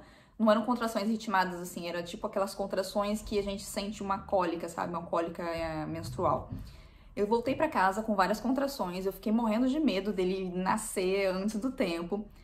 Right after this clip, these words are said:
Me arrependi muito de fazer isso. Não sei em outros lugares, mas aqui foi uma péssima experiência pra mim. Além de que foi um tempo perdido, né? Até durante um momento, assim, que eles estavam tentando. Eles, primeiro eles tentaram, é, levantar o bumbum do bebê, né? Pra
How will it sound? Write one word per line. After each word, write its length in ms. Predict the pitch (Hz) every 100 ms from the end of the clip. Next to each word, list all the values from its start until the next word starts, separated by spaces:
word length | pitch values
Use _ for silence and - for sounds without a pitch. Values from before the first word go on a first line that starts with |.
| - -
Me 80 |
arrependi 560 | 208 254 233 254 247 202
muito 400 | 226 208 220 240
de 100 | 214
fazer 240 | 190 180
isso. 400 | 165 156 - 208 208 - - - - - -
Não 140 | 233 285
sei 220 | - 302
em 40 |
outros 220 | 240 240 247
lugares, 420 | 247 190 170 180
mas 220 | 180 185
aqui 380 | 208 208 226 233
foi 180 | - 240
uma 260 | 233 233
péssima 380 | 233 208 208 214
experiência 520 | 202 214 202 160 160
pra 160 | 185 202
mim. 220 | 190 151 -
Além 280 | 220 220 240
de 120 | 254
que 240 | 262 226
foi 340 | 254 247 240 320
um 100 | - - -
tempo 280 | 247 262
perdido, 520 | - 277 269 208 202 196
né? 160 | 185
Até 640 | 202 226 226 269 285 254 202
durante 400 | 214 220 226 240
um 80 |
momento, 460 | 233 233 220 202 220
assim, 200 | 214 208
que 60 | 220
eles 120 | 220
estavam 180 | 196 220
tentando. 380 | 233 254 185
Eles, 120 | 175 175
primeiro 400 | - - 196 220
eles 80 |
tentaram, 340 | - 262 220 214 - - - -
é, 200 | 185 180
levantar 420 | 202 262 - 208
o 60 | 196
bumbum 280 | 190 151
do 100 | 156
bebê, 380 | 156 170 175 185
né? 220 | 247 202
Pra 400 | 233 214 190 202